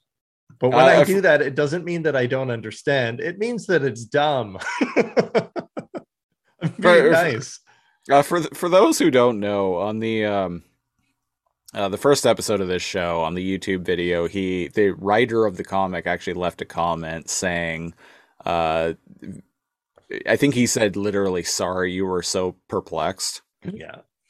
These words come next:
Speaker 1: Yeah,
Speaker 2: Uh,
Speaker 1: "Sorry you were pro-, so perplexed by blah, blah, blah, but there are greater machinations at work than your, uh, simple consumer mind can possibly help." No, he, he wasn't rude about it.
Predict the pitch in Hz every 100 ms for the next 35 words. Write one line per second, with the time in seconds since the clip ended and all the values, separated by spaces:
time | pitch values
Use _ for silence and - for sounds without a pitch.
0 | _ _ - 101 95 95 127 123 127 117
1 | - 107 107 - 117 107 - 90 - 92
2 | - - 87 82 92 85 85 80 82 82
3 | 82 78 80 - 82 82 85 82 - _
4 | _ _ - 107 147 143 135 120 123 123
5 | - 117 110 107 107 101 123 113 98 -
6 | 101 92 - 85 98 95 87 85 85 _
7 | _ _ _ _ _ 113 _ _ - 82
8 | 78 85 - _ - - 147 123 110 113
9 | 104 - 117 98 95 95 95 87 87 85
10 | - 90 85 - _ _ _ _ - 98
11 | - 82 87 87 - 120 82 76 120 -
12 | - 95 - 82 78 - - - -